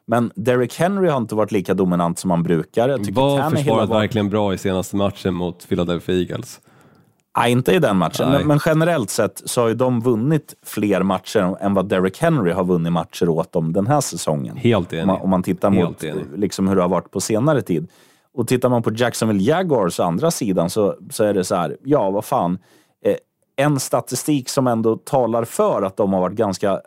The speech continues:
Speaker 1: eller skapliga i år, det är ju det här med, om man, om man tittar på deras plus minus, alltså gjorda poäng kontra insläppta poäng, så ligger de bara på minus fjorton. Och för att vara ett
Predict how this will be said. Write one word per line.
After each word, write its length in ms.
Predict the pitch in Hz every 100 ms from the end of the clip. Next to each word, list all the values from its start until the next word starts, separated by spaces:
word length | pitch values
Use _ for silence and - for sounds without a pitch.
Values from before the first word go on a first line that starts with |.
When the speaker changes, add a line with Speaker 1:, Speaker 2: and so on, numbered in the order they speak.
| _ _ - 85 -
Speaker 1:
eller 160 | 113 117
skapliga 640 | - 151 92 - 226 202
i 40 | 101
år, 320 | 175 - - -
det 160 | 110
är 40 | 139
ju 100 | 170
det 80 |
här 120 | 131 110
med, 180 | 107 -
om 100 | 104
man, 160 | 107 -
om 100 | 120
man 120 | 120
tittar 260 | - -
på 80 | 143
deras 300 | 131 110 101
plus 400 | - 123 120 -
minus, 640 | 131 180 180 110 71 - -
alltså 360 | 107 - 101 87
gjorda 380 | 113 123 117 139
poäng 320 | 135 107 90
kontra 480 | 104 92 90 90 87 _ _ _ -
insläppta 560 | 110 104 151 156 -
poäng, 240 | 98 98 90
så 120 | 101
ligger 260 | 107 104 98
de 200 | 95 104
bara 360 | 127 98 156
på 140 | 151 110
minus 440 | 107 98 95 92
fjorton. 640 | - 104 87 - - 73 87 _ _ _ -
Och 100 | 107
för 100 | 120
att 80 |
vara 180 | 110 101
ett 80 | 104